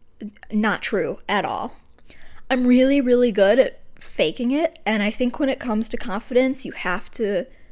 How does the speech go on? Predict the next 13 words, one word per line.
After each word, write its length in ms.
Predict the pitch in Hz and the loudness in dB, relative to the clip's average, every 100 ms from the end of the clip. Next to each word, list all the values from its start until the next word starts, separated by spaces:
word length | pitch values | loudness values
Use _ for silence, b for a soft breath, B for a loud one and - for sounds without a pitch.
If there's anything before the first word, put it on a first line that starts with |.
| b | b
sometimes 720 | - 214 233 - 277 285 285 - | -4 -2 -2 0 2 2 0 -6
fake 360 | - 214 226 | -4 0 0
it 220 | - - - | -2 -4 -4
and 220 | 202 202 | -4 -4
convince 460 | - 214 196 185 - | -2 -2 -2 -4 -2
yourself 500 | 202 - 107 - - | -4 -4 -8 -10 -6
that 120 | 208 | -4
it's 180 | 190 - | -4 -4
real, 340 | 180 196 98 | -2 0 -2
you 120 | 175 | -6
know? 220 | 185 180 220 | -8 -4 -2
Like, 400 | 247 202 202 - - - _ b b b b b | -2 -4 -6 -14 -20 -20 _ b b b b b
just 320 | - 254 - | 0 0 0